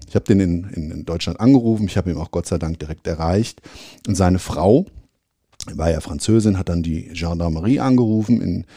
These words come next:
in Paris und es kam dann auch wirklich nach ganz, ganz kurzer Zeit nach diesem Telefonat, kam eine Zivilstreife. Und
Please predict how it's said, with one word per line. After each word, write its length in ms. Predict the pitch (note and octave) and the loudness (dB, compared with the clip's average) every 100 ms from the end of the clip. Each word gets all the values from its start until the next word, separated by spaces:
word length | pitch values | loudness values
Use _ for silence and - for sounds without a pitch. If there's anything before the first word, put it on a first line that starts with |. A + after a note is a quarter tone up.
| - _ | -20 _
in 120 | G2 | -2
Paris 480 | G2 G2 B2+ D3+ - | 0 4 4 4 2
und 280 | G2+ F#2+ - | 2 0 -4
es 400 | G#2 - - - | -10 -10 -10 -4
kam 500 | G#2+ G#2 G#2+ G#2+ - G#2 | 0 4 4 2 -2 -2
dann 200 | G2 F#2+ | -2 0
auch 220 | F2+ F2 | -2 -2
wirklich 280 | F#2+ - F#2+ | -4 -4 -2
nach 200 | F2 - | -4 -2
ganz, 200 | A2+ C3 | 2 2
ganz 200 | A#2+ - | 2 -2
kurzer 360 | - A2 - - | 0 0 0 -2
Zeit 320 | - G2 A2+ | 0 0 0
nach 200 | G2+ - | -2 -2
diesem 260 | G#2 F#2+ F#2 | -4 -2 -2
Telefonat, 720 | F#2+ F2 - E2+ D#2+ G#2+ - - - - - _ | -2 -2 -2 -2 0 -4 -6 -18 -20 -20 -20 _
kam 420 | - F#2+ F#2+ G2+ - _ | 0 4 4 2 -4 _
eine 600 | F2+ F#2 F#2 F2+ F2+ F#2 _ | -2 2 4 4 0 -4 _
Zivilstreife. 1400 | - - G2+ F2 G2 A#2+ A2 - - C3 C3 C3 - - - - - - | -12 -4 -4 -4 0 2 2 -2 -6 -8 -8 -10 -14 -16 -16 -14 -14 -6
Und 460 | G2+ G2+ G2 - | 2 4 4 -2